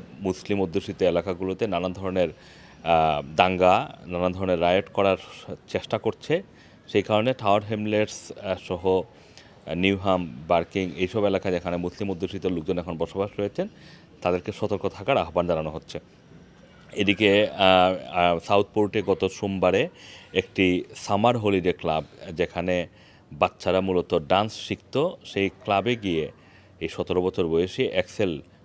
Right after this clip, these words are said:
আহ, রুদাকুবানা মূলত ছুরি দিয়ে হামলা চালায়। তিনজন শিশু মারা যান এবং বাকি আরও ছয়জন, আহ, বাকি আরও আটজন হাসপাতালে ভর্তি হয়েন। এর মধ্যে ছয়জন রয়েছে শিশু,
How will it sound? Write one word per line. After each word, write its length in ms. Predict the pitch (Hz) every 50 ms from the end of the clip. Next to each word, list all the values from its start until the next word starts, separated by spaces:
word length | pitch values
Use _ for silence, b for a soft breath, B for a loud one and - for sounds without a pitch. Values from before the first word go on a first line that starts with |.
| b b b b b -
আহ, 340 | - 82 82 80 78 78 82
রুদাকুবানা 840 | 92 82 92 87 - 95 85 92 95 95 95 90 80 67 53 - - - - 92
মূলত 520 | 92 87 85 82 80 - 82 82 76 67 - - - - - - - - - - -
ছুরি 260 | - 110 101 95 92
দিয়ে 200 | 78 87 90 87
হামলা 300 | 85 - 95 101 110 110
চালায়। 300 | - 117 110 117 135 170 - b b b b b b b b b b _ _ - - - - - -
তিনজন 340 | - 117 113 120 135 143 139
শিশু 300 | - - 113 - - 107
মারা 260 | 101 98 92 87 85
যান 360 | 80 87 101 127 160 185 180 170 -
এবং 360 | - 90 87 85 87 87 85
বাকি 460 | 87 90 87 - - 92 87 85 82 -
আরও 420 | - 90 90 90 90 90 87 78 - - - -
ছয়জন, 580 | - - 95 92 85 92 95 98 95 92 82 67
আহ, 340 | - - 95 87 87 82 85
বাকি 260 | 87 92 92 - -
আরও 140 | 101 95 98
আটজন 420 | 82 82 98 98 90 - - 113
হাসপাতালে 460 | 107 - 101 - - 107 101 104 98 95
ভর্তি 260 | 90 92 95 - 113
হয়েন। 280 | 110 110 110 113 123 - -
এর 120 | 98 92
মধ্যে 320 | 90 92 87 82 92 95 85 B B B B B - - -
ছয়জন 360 | - - 113 107 101 117 117
রয়েছে 280 | 107 98 87 82 - 87
শিশু, 400 | - - 120 - - 135 143 160